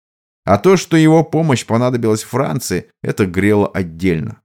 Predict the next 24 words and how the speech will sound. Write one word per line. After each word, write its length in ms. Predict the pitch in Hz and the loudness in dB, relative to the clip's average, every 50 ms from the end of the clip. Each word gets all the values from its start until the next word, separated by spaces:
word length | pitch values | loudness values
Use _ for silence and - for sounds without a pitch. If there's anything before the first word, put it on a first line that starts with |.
| _ _ _ _ _ _ _ _ _ _ _ _ _ _ _ _ _ _ _ _ _ _ | _ _ _ _ _ _ _ _ _ _ _ _ _ _ _ _ _ _ _ _ _ _
«Любезный 720 | - 92 95 98 92 85 92 151 196 190 180 180 180 180 175 | -2 0 2 2 2 2 2 2 2 2 0 0 0 0 0
Жакен», 640 | 160 165 180 175 175 165 - - 170 113 82 76 - _ _ _ _ - | 0 0 0 0 -2 -2 -2 0 0 0 0 -2 -6 _ _ _ _ -6
Листок 460 | - 87 87 - - - 117 110 - | -4 -4 -2 -4 -2 -2 -2 -2 0
не 100 | 101 92 | -2 -4
смог 280 | - - 107 107 - 92 | -2 0 -2 -2 -2 -2
удержаться 600 | 87 87 92 85 78 110 113 123 - - 104 95 | -2 -2 -2 -2 0 0 -2 -2 -2 -2 -4 -4
от 100 | 92 - | -4 -4
фамильярности 840 | - 90 87 90 90 92 98 104 110 120 113 104 - - - 82 | -4 -4 -2 -2 0 2 2 2 2 0 0 -4 -6 -6 -10 -10
по 160 | 76 - 78 78 | -6 -4 -2 -2
отношению 580 | 78 82 90 87 - - 127 139 127 110 90 | -2 -4 -6 -6 -4 -4 -4 -2 -2 -2 -4
к 80 | - - | -4 -4
полномочному 680 | 95 92 90 90 95 104 110 104 - - 98 98 95 87 | -4 -2 -2 0 0 2 0 0 -2 -2 -4 -2 -2 -2
представителю 600 | 87 90 82 - - 95 95 95 80 87 101 95 | -4 -8 -8 -4 -2 -2 -2 -2 -2 -4 -6 -6
Франции. 540 | - - 87 87 65 - - - - - _ _ _ _ _ _ _ _ _ _ _ - | -4 -2 -2 -2 -4 -6 -10 -16 -20 -20 _ _ _ _ _ _ _ _ _ _ _ 0
«Если 480 | 104 104 120 170 220 214 - - 156 | 2 4 4 4 4 2 0 -2 -2
бы 220 | 143 131 127 127 123 | 0 2 2 2 2
вы 160 | 120 123 - | 2 0 -2
имели 400 | - 104 107 117 139 151 139 120 | 0 0 0 2 2 0 0 0
возможность 760 | 110 101 98 95 92 98 110 117 131 127 104 104 92 85 - - | 0 0 -2 -2 0 0 0 2 2 2 0 -2 -4 -6 -6 -8
сейчас 520 | - - - 104 101 - 123 120 117 101 | -10 -10 -8 -8 -6 -4 -2 0 0 0
взглянуть 460 | 85 85 85 101 101 110 131 123 113 - | -2 -4 -4 -2 0 0 0 0 -2 -2
на 60 | - | 0
лицо 340 | 98 101 98 - - 131 117 | 0 0 0 0 0 0 0
императрицы, 720 | 113 110 110 113 131 - 202 247 214 165 - 165 - | 2 2 2 0 0 0 -4 -6 -6 -6 -6 -6 -8